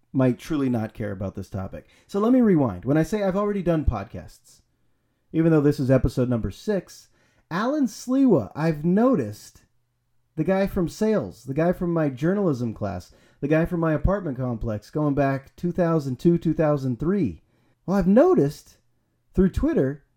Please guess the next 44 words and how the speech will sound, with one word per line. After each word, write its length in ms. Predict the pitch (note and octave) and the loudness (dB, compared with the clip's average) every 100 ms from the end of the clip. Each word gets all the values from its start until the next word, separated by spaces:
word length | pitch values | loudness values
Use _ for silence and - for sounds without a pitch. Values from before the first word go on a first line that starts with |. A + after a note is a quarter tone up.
| - | -4
that 140 | F#3 | -2
he 140 | F#3+ B3+ | 2 0
is 120 | G3 | 2
now 200 | G#3 G#3 | 0 2
doing 340 | F3+ F#3 D#3 | 4 4 6
Lakers 400 | D3 F3+ F#3+ E3+ | 6 4 2 -2
postgame 600 | - G3 A3+ - B2+ G#2 | 0 0 0 -2 -4 -4
shows. 500 | F#2 G2 D#2 - - _ _ _ _ _ - | -6 -8 -8 -16 -20 _ _ _ _ _ -6
Biggest 280 | F#4+ C#4+ | -2 2
Laker 240 | B3+ B3 B3 | 2 2 0
fan 300 | - A3 A3 | -2 0 0
ever. 260 | B3 G3+ | 0 0
He's 140 | C3 D#3+ | -2 0
on 140 | F3+ F#3 | -2 -2
E 120 | G3 | -2
S 140 | G#3+ | -2
P 180 | - F#3 | -2 -2
N 120 | F3 | 0
L 200 | E3 D#3 C#3+ | 0 2 2
A 120 | C3 | 0
seven 340 | C3 B2 C#3 | -2 -2 -2
ten 260 | C3 A#2+ A2 | -2 0 0
now, 200 | G#2 A2+ | -2 -2
and 140 | F3+ | 0
he 60 | E3 | 2
does 220 | D#3+ D3 | 2 0
the 80 | C3 | 0
Lakers 420 | A#2+ D3+ D#3+ C#3 | 0 0 -2 -2
postgame 440 | C#3 B2 - G#2+ | 0 -2 -2 -6
show. 240 | G2+ G2 D#2+ _ _ _ _ | -6 -10 -12 _ _ _ _
That 560 | - D3 A3 G#3 - - _ _ _ - | -2 2 2 0 -8 -20 _ _ _ -8
is 140 | D3+ | -4
a 120 | C#3+ | -2
full 240 | - F3 E3 | 0 0 0
circle 340 | E3 D#3 C#3 | -2 -2 -4
story. 460 | - - C3+ G2+ F#2+ _ _ _ - | -6 -4 -2 -2 -8 _ _ _ -6
But 100 | F3+ | -4
here's 280 | A3 E4 A3 | 0 -2 0
where 180 | G3 | 0
it 60 | E3 | 0
really 240 | E3 D#3+ | 0 0
becomes 400 | C3 B2+ A#2+ G2+ | -2 -4 -6 -8
full 160 | - G2 | -12 -16
circle. 420 | - E2+ - D2+ | -14 -16 -16 -20